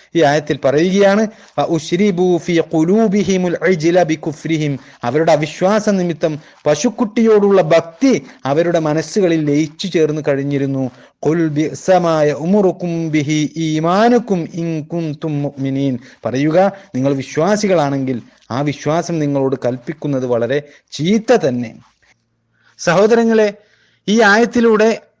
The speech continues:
അള്ളാഹു സുബ്ഹാനഹു വ തആല ബനു ഇസ്രായേല്യരെ കുറിച്ച് അവർ അള്ളാഹുവോട് ചെയ്ത ഒരു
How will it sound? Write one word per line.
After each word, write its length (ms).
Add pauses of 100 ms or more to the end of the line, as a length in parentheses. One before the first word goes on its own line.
(120)
അള്ളാഹു 380
സുബ്ഹാനഹു 560
വ 140
തആല 400 (100)
ബനു 280
ഇസ്രായേല്യരെ 680
കുറിച്ച് 460 (760)
അവർ 180
അള്ളാഹുവോട് 580
ചെയ്ത 260
ഒരു 280